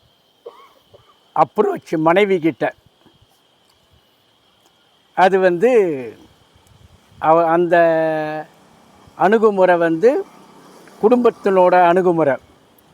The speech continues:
அடுத்தது, அவரே வந்து ஒரு அட்மினிஸ்ட்ரேஷன் எஸ்டாப்ளிஷ்மெண்ட்ல இருந்தாருன்னா, அதனுடைய அணுகுமுறை,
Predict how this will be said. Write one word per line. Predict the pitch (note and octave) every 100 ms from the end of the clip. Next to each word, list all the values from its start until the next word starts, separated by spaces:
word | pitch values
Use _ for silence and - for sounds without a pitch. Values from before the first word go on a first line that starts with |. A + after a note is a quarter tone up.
| _ _ _ _ -
அடுத்தது, | F#3 G#4+ - F3+ G#3+ A#3 C3+ - _ _ _ _ _ _ _ _ _ _ _ _ _ _ _ _ _ -
அவரே | E3 A#3 B3 B3+
வந்து | G3+ F#3 A#3 G#3 G#2+ - _ _ _ _ _ _ _ _ _ _ _ _ _ _ _ -
ஒரு | B3 A#3+ G#3 F3 D#3 D3 - _
அட்மினிஸ்ட்ரேஷன் | F3+ E3 A#3+ A#3+ F#3 - G3+ F3 F#3 E3+ -
எஸ்டாப்ளிஷ்மெண்ட்ல | D#3+ - A3 G#3+ G3 - F3 F3+ D#3+
இருந்தாருன்னா, | E3+ E3+ D#3+ C#3+ D#3+ D3+ B2+ G#3 B3+ G#2 - _ _ - - -
அதனுடைய | E3 G3+ A3+ G#3 G3+ F#3
அணுகுமுறை, | F3+ F#3+ F#3+ E3